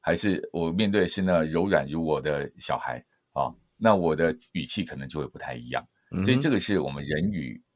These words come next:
Speaker 1: 别人之间的那种叫敏感度，一定要培养起来。
Speaker 2: 是。
Speaker 1: 所以这时候我们就会有一些策略。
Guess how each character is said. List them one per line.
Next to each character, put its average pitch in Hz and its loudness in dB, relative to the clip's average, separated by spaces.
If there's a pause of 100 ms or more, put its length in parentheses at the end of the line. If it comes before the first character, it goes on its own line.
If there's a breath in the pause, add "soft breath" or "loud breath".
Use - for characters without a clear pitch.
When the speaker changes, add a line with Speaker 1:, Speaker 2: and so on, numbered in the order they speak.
(140)
Speaker 1:
别 80 0
人 73 0
之 - -6
间 76 -4
的 73 -4
那 73 -2
种 67 -6
叫 69 -4
敏 69 -8
感 62 -2
度， - -10
一 71 -16
定 71 -10
要 67 -4
培 - -14
养 64 -10
起 - -16
来。 - -14 (160)
Speaker 2:
是。 80 -4
Speaker 1:
所 95 2
以 104 0
这 139 2
时 - 2
候 87 6
我 71 -2
们 65 -8
就 80 -4
会 78 -2
有 65 -4
一 64 -6
些 71 -8
策 69 -6
略。 62 -6